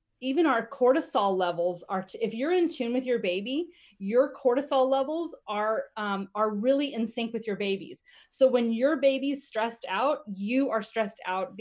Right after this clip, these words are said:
and not because you share their feelings, but because of a whole neurophysiological experience that's happening,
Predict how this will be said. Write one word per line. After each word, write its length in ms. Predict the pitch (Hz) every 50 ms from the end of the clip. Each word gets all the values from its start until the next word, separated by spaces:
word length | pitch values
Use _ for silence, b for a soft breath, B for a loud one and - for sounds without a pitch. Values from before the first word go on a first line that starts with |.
| -
and 180 | - 226 220 214
not 240 | 220 233 269 277 -
because 600 | 285 - - 226 247 226 220 220 220 202 214 - _
you 280 | - 196 202 220 226 220
share 460 | 202 - - - - - 220 226 233
their 160 | 226 214 196
feelings, 540 | - - - 269 277 247 190 175 180 180 - _
but 180 | 220 220 202 -
because 400 | 247 202 - - - 285 294 254
of 100 | 277 208
a 60 | 214
whole 440 | 202 - - 254 247 262 277 285 254
neurophysiological 960 | 233 233 226 226 220 220 240 220 180 214 196 185 175 180 180 196 196 196 180
experience 580 | 175 - - - 180 175 185 185 175 175 165 170 -
that's 180 | 165 - -
happening, 520 | - 175 170 175 - - - - - -